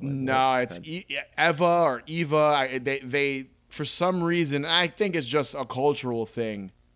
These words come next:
Speaker 2: I guess
Speaker 1: Gotcha.
Speaker 2: Mina isn't something that's used in, you know, as a name in Spanish cultures. So Eva
Speaker 1: Hmm.
Speaker 2: is. So I guess that's why they would,
Speaker 1: Gotcha.
Speaker 2: they changed it. Uh, you got Barry Norton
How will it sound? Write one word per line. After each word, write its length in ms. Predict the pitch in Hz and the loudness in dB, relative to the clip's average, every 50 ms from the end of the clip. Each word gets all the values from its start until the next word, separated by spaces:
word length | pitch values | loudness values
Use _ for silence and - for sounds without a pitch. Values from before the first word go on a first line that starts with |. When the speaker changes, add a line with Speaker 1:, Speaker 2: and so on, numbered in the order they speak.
| _ _ _ _ _ _ _ - | _ _ _ _ _ _ _ -8
Speaker 2:
I 120 | - 127 127 | -6 -4 -2
guess 380 | 110 151 147 131 - - - | 0 2 2 2 2 0 0
Speaker 1:
Gotcha. 300 | 131 131 131 131 135 143 151 | -2 -6 -8 -6 -6 -4 -2
Speaker 2:
Mina 320 | 156 160 156 156 147 143 | -2 -2 0 0 0 0
isn't 500 | 135 131 135 135 139 131 123 135 131 - | 0 -2 -2 -2 -2 -2 -2 -4 -4 -2
something 380 | - - 143 135 131 120 127 127 | -2 -2 0 0 -2 -2 -4 -4
that's 220 | 123 117 - - | -4 -6 -6 -8
used 800 | 117 120 123 127 127 131 127 123 123 120 110 101 - - - - _ _ _ _ _ _ _ _ _ _ _ _ _ _ _ - | -6 -4 0 0 2 2 2 2 0 -2 -4 -6 -10 -12 -14 -18 _ _ _ _ _ _ _ _ _ _ _ _ _ _ _ -8
in, 460 | 131 127 123 120 117 113 104 101 - - | -6 -4 -4 -4 -4 -4 -6 -8 -10 -8
you 100 | 131 131 | -6 -6
know, 100 | 127 117 | -4 -4
as 160 | 117 117 107 | -4 -6 -6
a 40 | 120 | -6
name 640 | 117 117 120 123 123 127 123 123 117 110 104 98 - _ _ _ _ _ | -8 -6 -6 -6 -4 -4 -4 -4 -4 -4 -6 -8 -10 _ _ _ _ _
in 140 | - 120 113 104 | -12 -8 -4 -4
Spanish 540 | - - - 131 123 123 120 117 110 - | -4 -2 -2 -2 -4 -4 -4 -6 -8 -8
cultures. 600 | - - 123 120 120 113 - - 110 104 98 95 | -8 -4 -4 -2 -2 -4 -4 -6 -8 -8 -8 -8
So 520 | - - - 117 107 104 104 101 98 95 - _ _ _ - | -8 -6 -6 -4 -4 -6 -6 -8 -10 -14 -18 _ _ _ -6
Eva 500 | 131 139 120 120 120 113 107 101 92 - _ - | -6 -4 -2 -2 -4 -4 -4 -6 -10 -16 _ -12
Speaker 1:
Hmm. 180 | 98 98 92 85 | -10 -10 -4 0
Speaker 2:
is. 520 | 147 147 131 110 95 95 95 - - - - _ _ _ _ _ - | 0 0 0 0 -4 -8 -8 -8 -8 -8 -12 _ _ _ _ _ -12
So 140 | - 123 | -8 -8
I 60 | 120 117 | -6 -4
guess 240 | 113 139 131 - - | -2 -4 -4 -4 -4
that's 260 | 131 120 117 - - | -6 -6 -6 -8 -6
why 380 | 113 120 117 117 117 117 113 107 | -4 -2 0 0 0 0 -2 -2
they 160 | 110 113 110 | -4 -6 -6
would, 140 | 107 104 101 | -6 -8 -10
Speaker 1:
Gotcha. 180 | - - - | -12 -12 -8
Speaker 2:
they 120 | 123 120 113 | -8 -8 -8
changed 360 | - - 117 117 113 104 92 98 | -8 -8 -8 -8 -8 -10 -10 -12
it. 140 | 90 - _ _ - - - - - - _ - | -16 -18 _ _ -20 -20 -20 -20 -20 -18 _ -2
Uh, 160 | 131 131 131 131 | 0 0 0 0
you 60 | 127 | 0
got 280 | 165 156 147 123 113 107 | 0 0 0 -2 -2 0
Barry 360 | 147 160 170 185 202 202 190 | 2 4 4 4 4 2 2
Norton 580 | 170 151 143 151 170 170 170 180 185 190 196 | 0 0 2 4 4 4 2 0 -2 -6 -6